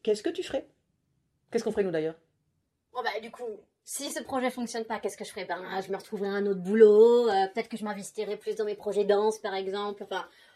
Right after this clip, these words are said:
Speaker 2: voilà, hein, je, je me connais, c'est vrai que de toute façon, si ça marche pas, ben, je ferais quelque chose d'autre quoi. Je serais peut-être déçue un petit moment, euh, ce sera peut-être la galère, euh, parce que si j'attends trop avant de me retrouver un autre boulot en espérant que ça, <laughs> ça commence à me faire des sous, tu vois, j'ai peut-être un petit peu galéré,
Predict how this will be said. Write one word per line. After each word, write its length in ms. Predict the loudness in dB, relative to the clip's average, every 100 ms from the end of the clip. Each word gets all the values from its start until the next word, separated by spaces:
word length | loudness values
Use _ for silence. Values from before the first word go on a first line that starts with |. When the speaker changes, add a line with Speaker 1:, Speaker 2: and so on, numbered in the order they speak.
| -4
Speaker 2:
voilà, 160 | 0 0
hein, 180 | -2 -4
je, 100 | -6 -6 -8 -14 _
je 100 | -2
me 100 | 0
connais, 280 | -2 -6 -8
c'est 140 | -6
vrai 180 | -6 -4
que 80 | -4
de 140 | -6 -10 _ _ _
toute 100 | -10
façon, 440 | -8 -8 -10 -12 -12
si 160 | -6
ça 120 | 0 0
marche 260 | -2 -2
pas, 180 | 0 0 -2 _
ben, 80 | -14
je 60 | -10
ferais 100 | -6
quelque 160 | -8 -10
chose 120 | -10
d'autre 240 | -10 -10
quoi. 160 | -16 -20 _ _
Je 60 | -18
serais 100 | -10
peut-être 180 | -8 -4
déçue 340 | -6 -6 -6
un 120 | -6
petit 160 | -8 -10
moment, 460 | -8 -4 -4 -4 -6
euh, 540 | -12 _ -14 -12 -12
ce 80 | -8
sera 160 | -6
peut-être 180 | -6 -6
la 120 | -6
galère, 460 | -4 -4 -4 -2 -2
euh, 200 | 0 0
parce 140 | -2 -8
que 100 | -10
si 300 | -12 -10 -4
j'attends 280 | -4 -6 -12
trop 240 | -6 -2
avant 180 | -2 -4
de 60 |
me 60 | -12
retrouver 260 | -12 -6 -4
un 100 | -4
autre 140 | -4
boulot 260 | 4 8 8
en 40 |
espérant 440 | 4 -4 -4 -4 -4
que 120 | -4
ça, 160 | -4
<laughs> 20 | -4
ça 180 | -4
commence 360 | -4 0 0 0
à 100 | -2
me 40 | -2
faire 200 | -2 -2
des 140 | -2
sous, 200 | -6 -12
tu 160 | -10 -6
vois, 220 | -4 -6 -10 -20 -20 _
j'ai 80 | -8
peut-être 140 | -4 -4
un 60 |
petit 120 | -6 -10
peu 120 | -8
galéré, 520 | -6 -6 -6 -8 -10